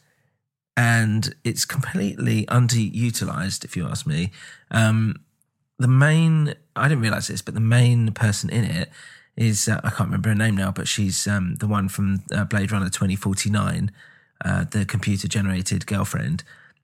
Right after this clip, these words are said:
And she's been in a few other things as well. And she's basically the main culprit, the main culprit, um, the main, uh, character. And yeah, so it's not really a murder mystery because they kind of tell you everything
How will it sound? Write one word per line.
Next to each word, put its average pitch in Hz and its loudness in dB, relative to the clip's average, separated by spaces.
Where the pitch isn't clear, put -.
And 117 4
she's 117 0
been 117 2
in 110 2
a 104 0
few 107 -2
other 95 -2
things 90 -4
as 98 -8
well. 87 -2
And 113 4
she's 160 0
basically 147 0
the 113 4
main 113 2
culprit, - -2
the - -2
main 101 2
culprit, - -6
um, 107 0
the 110 0
main, 104 0
uh, 101 -2
character. 104 -2
And 117 2
yeah, 139 2
so 170 -2
it's 170 -2
not 262 -6
really 170 0
a 156 6
murder 160 4
mystery 95 -4
because 127 0
they 139 2
kind 202 2
of 196 -2
tell 180 0
you 160 2
everything 104 -4